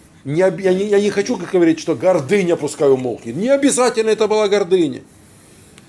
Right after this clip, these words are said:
Не обязательно это была какая-то черствая неблагодарность. Это может быть все, что угодно. Все, что помешает ему эти деньги мне дать,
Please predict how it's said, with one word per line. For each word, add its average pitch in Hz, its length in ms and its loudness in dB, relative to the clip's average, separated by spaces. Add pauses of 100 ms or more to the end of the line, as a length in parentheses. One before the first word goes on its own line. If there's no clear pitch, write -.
(360)
Не 165 160 0
обязательно 196 640 0
это 185 240 0
была 185 260 4
какая-то 175 380 0
черствая 185 400 0
неблагодарность. 151 1120 0 (420)
Это 165 200 0
может 202 180 2
быть - 80 -4
все, 254 320 2
что - 180 0
угодно. 202 380 0
Все, 226 260 0
что - 140 -4
помешает 180 640 -2
ему 156 520 0
эти 143 200 -6
деньги 135 300 0
мне 113 220 -4
дать, 135 320 0